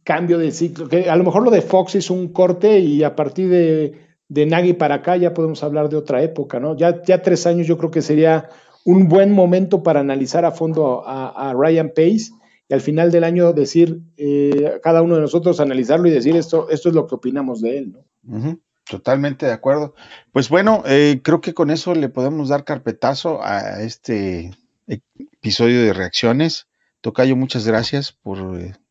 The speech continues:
Speaker 2: el doble compromiso. <laughs>
Speaker 1: Encantado, Tocayo. Se, se, lo que no saben es que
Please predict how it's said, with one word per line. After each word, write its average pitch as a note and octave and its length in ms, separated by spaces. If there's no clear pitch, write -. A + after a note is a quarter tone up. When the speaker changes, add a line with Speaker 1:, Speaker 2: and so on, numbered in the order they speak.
Speaker 2:
el F#2+ 240
doble A2 360
compromiso. G2 720
<laughs> - 1200
Speaker 1:
Encantado, D3+ 640
Tocayo. D#3+ 400
Se, D#3+ 180
se, C#3 220
lo D3+ 120
que D3 100
no F3 100
saben F3+ 300
es F3 120
que - 320